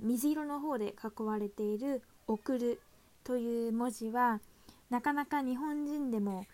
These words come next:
あの、冗談でも使わないことが多いのではないかなと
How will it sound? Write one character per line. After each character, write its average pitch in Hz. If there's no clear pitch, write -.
あ 208
の、 190
冗 254
談 269
で 226
も 285
使 247
わ 247
な 240
い 233
こ 233
と 233
が 202
多 233
い 190
の 185
で 208
は 196
な 214
い 208
か 208
な 233
と -